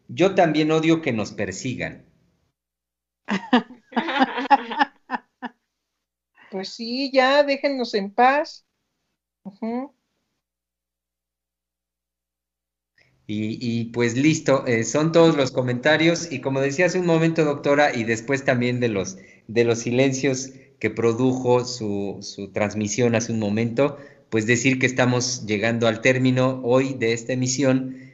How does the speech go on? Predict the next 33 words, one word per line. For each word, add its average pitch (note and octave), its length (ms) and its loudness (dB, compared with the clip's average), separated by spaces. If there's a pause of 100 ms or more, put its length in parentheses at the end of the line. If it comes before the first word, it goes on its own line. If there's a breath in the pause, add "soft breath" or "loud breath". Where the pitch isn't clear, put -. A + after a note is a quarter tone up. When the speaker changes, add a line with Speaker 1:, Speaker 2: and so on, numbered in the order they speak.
(220 loud breath)
Speaker 1:
eh, G#2 600 2
invitando A#2+ 520 2
a C3+ 60 6
nuestro B2+ 320 0
público, C#3 460 0
claro, C3 380 4
a A2+ 140 -6
que A2 140 -8
continuemos A#2+ 880 -2
este G#2+ 320 -8
tema A2+ 320 -2
tan G#2 140 -2
importante B2 600 -4
que G2 120 -6
son G#2+ 180 -6
los F#2 160 -6
nuevos C#3 300 0
padecimientos B2 840 -2
después F#2+ 360 -6
de G2 80 -2
la F2+ 160 -4
pandemia B2 880 -2
el F#2 160 0
día G2+ 180 6
de G#2+ 80 6
mañana. D3+ 640 2 (800)
Speaker 2:
Así A#3+ 380 2
es, A3+ 360 6
y B3 280 -4
que A#3+ 120 0
podemos, A#3 520 -2
digamos, G#3 420 -2
rápidamente G3 960 -2